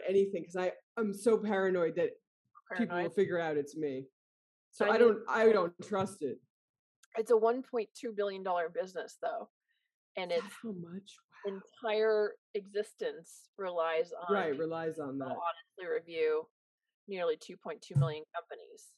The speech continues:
Speaker 1: Well, that's one question. What is the company, Zuru, if that's the way you pronounce it,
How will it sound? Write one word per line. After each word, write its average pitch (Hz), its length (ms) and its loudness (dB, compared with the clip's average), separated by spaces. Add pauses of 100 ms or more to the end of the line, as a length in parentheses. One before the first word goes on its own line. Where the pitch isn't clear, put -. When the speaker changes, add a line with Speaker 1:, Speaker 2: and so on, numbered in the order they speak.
Speaker 1:
Well, 320 140 -2
that's 359 200 2
one 269 220 8
question. 185 400 4 (180)
What 285 240 8
is 311 180 8
the 262 80 6
company, 196 800 6 (300)
Zuru, 170 720 2
if 160 100 -4
that's 170 260 0
the 175 100 -2
way 156 100 6
you 160 80 2
pronounce 160 380 0
it, 175 180 0